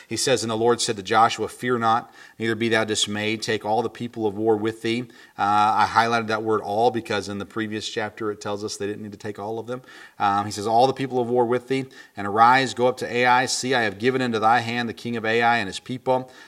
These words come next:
and his, uh, his city and his land. And thou shalt do to Ai, uh, uh, and her king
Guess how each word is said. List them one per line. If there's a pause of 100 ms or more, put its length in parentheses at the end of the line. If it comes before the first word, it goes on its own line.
(140)
and
his,
uh,
his
city
and
his
land. (260)
And
thou
shalt
do
to
Ai,
uh,
uh,
and
her
king